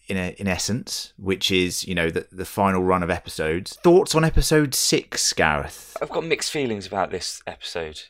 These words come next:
Speaker 2: if I'm honest, in terms of, um, the quality of it. The final third of the episode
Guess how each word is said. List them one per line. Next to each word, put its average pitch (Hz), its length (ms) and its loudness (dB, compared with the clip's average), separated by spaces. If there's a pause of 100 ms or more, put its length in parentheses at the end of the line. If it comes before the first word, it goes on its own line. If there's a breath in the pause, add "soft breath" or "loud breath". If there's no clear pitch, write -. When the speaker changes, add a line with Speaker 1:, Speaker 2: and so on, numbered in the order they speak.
Speaker 2:
if - 140 -20
I'm 85 80 -10
honest, 92 320 -12
in 92 80 -16
terms 90 320 -6
of, 85 180 -12 (140)
um, 80 320 -10 (1000)
the 101 80 -10
quality 98 720 -6 (400)
of 98 160 -8
it. - 180 -12 (720 loud breath)
The - 60 -20
final 104 240 -2
third 95 340 -2
of 90 100 -10
the 95 100 -4
episode 85 540 -8